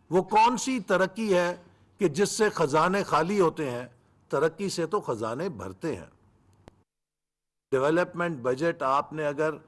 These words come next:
बाईस सौ, दो हज़ार अरब पे छोड़ा होता, अठारह सौ अरब पे छोड़ा होता, सोलह सौ अरब पे छोड़ा होता, हम कहते हैं कि बड़ी तरक्की हुई, मुल्क के अंदर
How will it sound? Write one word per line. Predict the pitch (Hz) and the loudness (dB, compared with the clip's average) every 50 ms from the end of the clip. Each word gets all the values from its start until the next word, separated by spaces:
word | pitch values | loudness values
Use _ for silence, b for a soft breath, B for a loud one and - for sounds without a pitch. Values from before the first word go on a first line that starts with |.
| b b b b b b - | b b b b b b -12
बाईस | 104 117 143 160 170 180 165 | -2 0 2 2 2 0 -2
सौ, | - - 175 160 160 160 156 | -2 0 2 2 4 2 0
दो | 127 110 135 151 175 175 | 0 0 0 2 4 4
हज़ार | 170 147 165 160 165 160 | 2 2 2 2 4 2
अरब | 151 147 156 160 156 - | 2 2 0 -2 -2 -4
पे | 160 - | -6 -6
छोड़ा | - - 131 139 151 151 | -4 -4 -2 0 2 2
होता, | 139 135 - 143 147 151 | 2 2 0 0 0 0
अठारह | 147 - - 139 160 180 190 185 | 0 0 0 0 2 2 2 0
सौ | - 175 | 2 0
अरब | 170 170 165 165 165 170 | 0 0 0 -2 -2 -6
पे | 160 | -8
छोड़ा | 156 - 139 135 147 147 | -8 -6 -6 -2 0 0
होता, | 139 127 - 135 139 139 - b b b b b b b - | 0 0 -2 -4 -6 -6 -8 b b b b b b b -10
सोलह | - - 208 233 240 240 240 | 0 2 4 6 6 6 4
सौ | 214 - 226 | 4 4 4
अरब | 220 208 202 202 - | 4 4 2 2 0
पे | 202 185 | -4 -4
छोड़ा | - - 160 165 170 160 | 0 0 0 2 4 2
होता, | 147 147 175 175 | 2 2 0 0
हम | 170 165 | 0 -2
कहते | - 156 151 151 165 170 | -2 -4 -4 -2 -4 -6
हैं | 160 | -6
कि | 160 156 147 | -6 -6 -6
बड़ी | 127 135 147 156 131 | -6 -4 -4 -4 -6
तरक्की | - 143 135 139 139 139 156 160 | -6 -6 -6 -6 -6 -6 -6 -4
हुई, | 143 135 139 147 - - b b b b b - | -4 -2 -4 -4 -8 -12 b b b b b -4
मुल्क | 131 143 156 156 151 | 0 0 0 0 0
के | - 160 | -2 -2
अंदर | 147 147 139 156 | -2 0 -2 -4